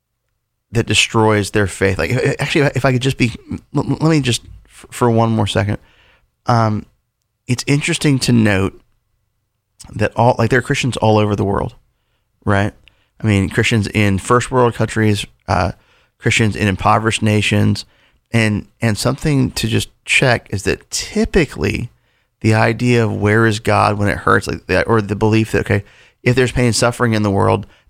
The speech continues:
that must mean there is no God. That kind of viewpoint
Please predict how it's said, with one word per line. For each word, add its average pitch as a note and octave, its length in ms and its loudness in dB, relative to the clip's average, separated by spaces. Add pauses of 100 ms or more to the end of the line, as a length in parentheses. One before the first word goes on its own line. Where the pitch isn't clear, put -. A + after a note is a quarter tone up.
that A2+ 260 0
must A2 260 0
mean G#2+ 260 2
there G2+ 180 2
is G2 140 -2
no G2 160 0
God. G2+ 320 -2 (540)
That A2 480 -2
kind D3 260 0
of A#2 80 2
viewpoint G#2+ 540 -2